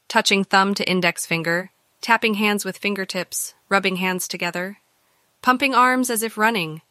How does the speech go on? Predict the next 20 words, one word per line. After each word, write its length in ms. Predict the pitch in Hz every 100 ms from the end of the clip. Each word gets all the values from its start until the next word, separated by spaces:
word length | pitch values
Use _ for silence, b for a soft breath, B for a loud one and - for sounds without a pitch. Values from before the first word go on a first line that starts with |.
| _ _ _
tapping 360 | - 240 240 226
others 360 | 220 214 196
when 160 | 196 196
unrelated 560 | 202 202 196 190 190 185
to 100 | 185
social 380 | 196 190 196
initiation 680 | 180 180 175 190 185 196 170
or 120 | 160
response, 720 | 156 160 - 175 170 - - - _ _ _
full 280 | - 269 277
body 360 | 240 220 214 202
rocking 440 | 190 208 202 196
from 180 | - 175
front 300 | - 190 -
to 100 | 185
back 340 | 175 170 -
or 120 | 180
side 280 | 170 180 170
to 120 | 170
side, 480 | 175 175 165 160 170